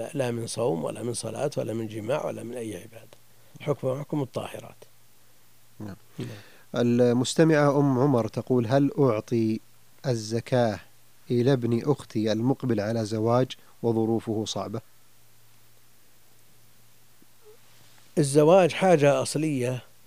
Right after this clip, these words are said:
Speaker 1: تؤخذ من أجله الزكاة، وحينئذ إذا كان لا يستطيع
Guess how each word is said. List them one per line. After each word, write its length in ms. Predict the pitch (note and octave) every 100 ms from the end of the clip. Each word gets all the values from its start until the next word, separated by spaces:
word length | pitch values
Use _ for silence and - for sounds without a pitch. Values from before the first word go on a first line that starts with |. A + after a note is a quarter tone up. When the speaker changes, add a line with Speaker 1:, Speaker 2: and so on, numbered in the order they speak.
| - - - - - - - - - -
Speaker 1:
تؤخذ 400 | F#3+ D3 C#3 B2+
من 180 | A#2+ B2+
أجله 540 | C3+ B2+ A2+ B2+ D#3+ C#3+
الزكاة، 480 | A2+ A2 - G#2+ - - - - - - - - - - - -
وحينئذ 460 | D3+ C3 A#2+ B2
إذا 280 | C#3 A#2+ A#2
كان 220 | G#2+ B2
لا 260 | A2+ C#3 D#3
يستطيع 600 | D3 - B2+ C3 C#3 G#3